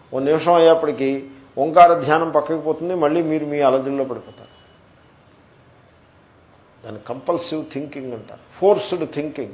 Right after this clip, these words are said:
మీరు ఆ థింకింగ్ని ఆపలేకపోతారు. అదే సమస్య. అందుకోసమే అభ్యాసం చేయాల్సి ఉంటుంది. ఆ పరిస్థితిని తలకిందులు చేయడం కోసమే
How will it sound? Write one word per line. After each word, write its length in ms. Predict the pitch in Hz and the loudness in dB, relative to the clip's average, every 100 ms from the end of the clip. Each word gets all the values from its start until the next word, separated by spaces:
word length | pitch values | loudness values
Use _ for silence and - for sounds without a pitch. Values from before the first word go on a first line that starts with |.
| - | -8
మీరు 160 | 131 131 | -2 0
ఆ 60 | |
థింకింగ్ని 520 | 120 175 165 185 175 127 | 0 -4 -6 -6 -2 0
ఆపలేకపోతారు. 960 | 135 - 190 165 - 127 107 - - _ - _ _ _ _ _ _ _ _ _ - | 2 6 6 6 4 -8 -10 -20 -20 _ -20 _ _ _ _ _ _ _ _ _ -2
అదే 300 | 117 180 202 | 2 6 4
సమస్య. 560 | - 156 151 - 113 - - _ _ - 98 | 2 -4 -6 -10 -12 -12 -18 _ _ -20 -14
అందుకోసమే 520 | 107 147 185 160 175 | -10 0 0 2 0
అభ్యాసం 600 | 196 139 110 160 175 - | 2 2 2 6 6 4
చేయాల్సి 540 | 143 123 110 101 - 104 | -6 -8 -8 -10 -14 -20
ఉంటుంది. 280 | 98 - - - - | -20 -20 -20 -20 -16
ఆ 160 | 113 | -14
పరిస్థితిని 500 | 120 127 - 170 175 | -14 -12 -6 -4 -4
తలకిందులు 560 | 165 151 143 147 156 151 | -4 -4 -4 -6 -6 -6
చేయడం 360 | 123 131 127 120 | -6 -6 -8 -12
కోసమే 400 | 120 123 185 | -12 -12 -14